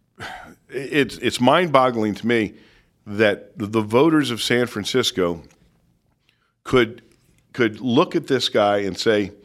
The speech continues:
"Yeah, he's the guy I want to be in charge of,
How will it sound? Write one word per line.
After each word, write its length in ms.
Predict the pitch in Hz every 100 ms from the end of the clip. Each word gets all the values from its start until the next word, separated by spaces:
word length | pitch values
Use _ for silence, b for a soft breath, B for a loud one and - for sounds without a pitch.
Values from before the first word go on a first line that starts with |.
| b b b b
"Yeah, 380 | 175 190 127 - - - - _
he's 260 | 190 247
the 100 | 190 165
guy 360 | 147 143 131
I 60 | 120
want 260 | 117 117
to 40 | 110
be 200 | 107 110
in 100 | 95
charge 400 | - 110 110 92
of, 220 | 95 87